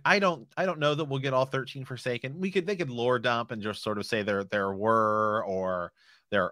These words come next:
are, or whatever, but I don't know that they're, I don't know that they're gonna specifically show us each Forsaken and make them all out to be a big deal. Obviously, the bigger, the bigger players are gonna be,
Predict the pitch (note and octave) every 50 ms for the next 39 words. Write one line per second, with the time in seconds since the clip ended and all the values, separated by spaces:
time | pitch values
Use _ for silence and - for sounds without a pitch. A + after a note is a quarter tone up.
0 | - B2 B2 B2 B2 A#2+ A#2 A#2 A2 A2 G#2+ G#2 G2+ G2+ G2+ - G#2 G2+ G2 F#2
1 | F2+ F2 F#2 F#2 G2 G#2+ G#2+ G#2+ G2+ G#2 G2 F#2+ F#2+ F#2+ F#2+ G2+ F#2+ G#2+ A2+ A2
2 | G#2+ G2+ G2 G2+ F#2 F#2+ - - G2 F#2 F2 F2 - - - C#3+ D3 C#3+ C3+ A#2+
3 | B2 G#2 A#2 A2+ G#2+ A2 G#2 G2 - - G#2 - A#2+ G#2+ G#2+ G#2 G#2 F#2+ - -
4 | G2+ G2 F#2 - - - A2+ G#2+ - - - A2 G#2 - - G#2 G2 F#2+ - G2
5 | F#2+ F#2 F#2 F2+ F#2 F2+ - - F#2+ F#2 F2+ F2 F2+ F2 F2 F2+ _ F2+ F#2 F#2
6 | F2 F#2 F#2 F#2+ - F#2 F#2 G2+ - - - - - - - - F#3 F3+ D#3+ D#3
7 | C3+ D3 D3 C#3 C3 A#2+ C#3 C3+ A#2+ B2+ A2+ - _ - B2+ E3 B2+ D#3+ C#3+ C3
8 | A#2+ G#2+ - B2+ A2+ G#2 G2+ G2 G2 G2 F#2+ - - - - A2 A2 G2 A2 G#2
9 | G#2 G2 F2+ G#2 G2 F#2 F2+ F2+ F2 F2+ F#2